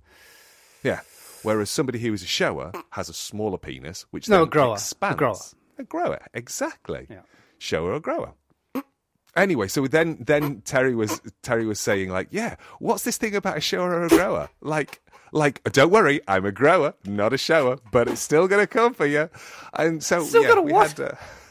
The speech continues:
Speaker 1: come for you. As in, <laughs> oh, that was probably not the best choice of words. <sighs> I have a feeling that this entire moment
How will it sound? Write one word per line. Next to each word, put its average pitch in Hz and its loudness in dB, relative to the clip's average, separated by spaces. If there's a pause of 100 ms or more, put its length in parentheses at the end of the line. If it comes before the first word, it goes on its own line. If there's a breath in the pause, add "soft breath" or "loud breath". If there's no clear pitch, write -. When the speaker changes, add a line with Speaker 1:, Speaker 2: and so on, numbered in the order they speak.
(300 loud breath)
Speaker 1:
come 427 -2
for - -2
you. 92 0
As 151 2
in, 139 0 (140)
<laughs> - 2
oh, 131 4
that 117 2
was 107 -6
probably 101 -2
not 90 -6
the 87 -12
best 87 -6
choice 78 -6
of 80 -8
words. - -8
<sighs> - -20 (2250 loud breath)
I 143 2
have 180 -4
a 175 -6
feeling 143 -2 (100)
that - -8
this 92 -10
entire 95 -4
moment 82 -8